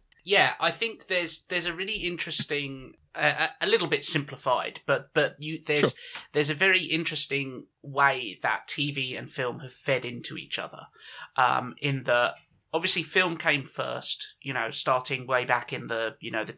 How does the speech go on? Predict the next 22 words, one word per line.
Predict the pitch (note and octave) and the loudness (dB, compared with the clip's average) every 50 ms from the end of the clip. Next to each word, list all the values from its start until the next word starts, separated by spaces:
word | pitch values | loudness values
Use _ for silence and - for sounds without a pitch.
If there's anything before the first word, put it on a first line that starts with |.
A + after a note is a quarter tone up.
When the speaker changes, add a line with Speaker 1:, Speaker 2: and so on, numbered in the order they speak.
| _ _ _ | _ _ _
Speaker 1:
start | - - - - C#3+ C3+ B2 B2 - | -6 -4 2 4 6 6 6 6 2
of | C#3+ - - | -2 -6 -2
the | B2+ A#2+ A#2+ A2+ - _ _ | -2 -2 -2 -2 -4 _ _
twentieth | - - C3 B2 A#2+ A#2 | -4 -4 -2 -2 -2 -2
century, | - - B2+ A#2 G2 - - C3 A#2+ A2+ A2+ A#2 - - - - | 0 0 0 0 -2 -2 -2 0 0 -2 -2 -4 -10 -18 -20 -8
blowing | - C#3 C#3 B2+ B2 A#2+ B2 | 0 2 4 4 4 2 0
up | B2 - - | 0 0 -2
in | C3+ C3 | -6 -8
the | A#2+ | -6
kind | G#2 - B2+ A2+ | -2 0 0 0
of | A#2 - | 0 -2
twenties | - C3+ B2 A#2+ - - A#2 A2+ A#2 - | -2 -2 -2 -2 -4 -6 -6 -6 -6 -8
and, | A#2+ A#2+ B2 A2+ | -8 -8 -6 -6
and | F2+ A#2 A#2 | -6 -6 -2
thirties, | - C3 A#2 A#2+ A#2+ - - A#2 G#2+ G#2+ A2+ - - - - - - - - | 0 0 0 0 -2 -4 -6 -6 -6 -6 -4 -4 -4 -4 -6 -10 -14 -4 0
um, | C3 B2 A#2 G#2 A2+ | 2 2 2 0 -2
Speaker 2:
Mm. | - | -6
Speaker 1:
to | - - | -8 -6
become | C#3 C#3 - C#3 B2+ A#2+ | -6 -2 0 0 0 0
this | A#2+ A#2 - | -2 -6 -2
dominant | - C3+ A#2+ A2 A#2+ A#2+ A#2 - | 0 0 0 0 -2 -4 -6 -6
force. | - - C#3 A#2 G2 - - - - - - | -6 -6 -6 -6 -6 -4 -2 -2 -2 -2 -4